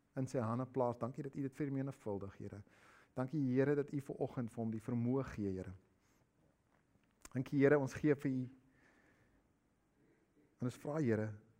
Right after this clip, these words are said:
vir 'n ritgees vanoggend, wat sê, "Here, ek sal vashou aan U. Geen ander plek is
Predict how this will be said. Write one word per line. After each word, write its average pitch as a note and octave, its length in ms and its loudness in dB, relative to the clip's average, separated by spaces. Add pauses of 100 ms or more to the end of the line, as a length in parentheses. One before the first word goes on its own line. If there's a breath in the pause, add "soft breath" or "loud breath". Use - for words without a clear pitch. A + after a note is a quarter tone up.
(300)
vir A#2 140 2
'n A2 120 4
ritgees A2+ 580 0
vanoggend, - 480 -10 (880 soft breath)
wat A2+ 120 0
sê, C3 100 -2
"Here, B2+ 160 6
ek B2+ 100 0
sal B2+ 120 0
vashou - 520 -4
aan A2 160 -2
U. G2 140 -4 (760)
Geen D3+ 300 -4
ander C3+ 260 -4
plek A#2+ 340 -2
is - 320 -14